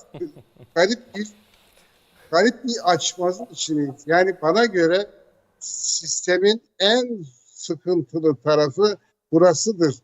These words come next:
Speaker 2: Bireysellerin, efendim, ihtiyaç kredilerinin, e, azaltılması, çoğaltılması, da, açılması, kapanması, buna konut kredileri dahil, taşıt kredileri dahil,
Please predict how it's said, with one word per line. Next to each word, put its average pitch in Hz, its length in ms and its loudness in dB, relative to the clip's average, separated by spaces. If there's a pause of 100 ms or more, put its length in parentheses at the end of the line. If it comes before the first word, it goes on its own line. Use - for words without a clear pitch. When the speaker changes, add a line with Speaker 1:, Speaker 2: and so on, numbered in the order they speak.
(420)
Speaker 2:
Bireysellerin, 170 1160 2 (140)
efendim, 160 500 2
ihtiyaç 160 560 0
kredilerinin, 160 880 2 (420)
e, 151 260 2
azaltılması, 151 1300 0
çoğaltılması, 147 1040 -2
da, 151 100 4 (360)
açılması, 143 760 -2
kapanması, 143 760 0 (520)
buna 160 220 4 (180)
konut 233 340 2
kredileri 135 680 -2
dahil, 123 300 0 (120)
taşıt 151 460 -4
kredileri 123 540 -6
dahil, 123 260 2